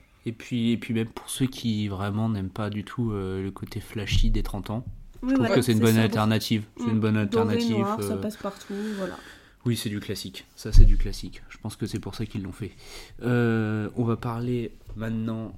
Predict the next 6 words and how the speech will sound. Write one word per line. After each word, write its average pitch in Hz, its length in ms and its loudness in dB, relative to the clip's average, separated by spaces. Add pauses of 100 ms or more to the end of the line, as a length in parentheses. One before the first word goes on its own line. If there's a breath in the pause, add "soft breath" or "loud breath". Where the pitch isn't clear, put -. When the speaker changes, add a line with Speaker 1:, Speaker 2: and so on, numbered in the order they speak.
(120)
Speaker 1:
euh, 101 260 -8
du 101 140 -10
coup, 113 380 -6
euh, 82 540 -4 (200)
du 95 160 -8
food. - 560 -4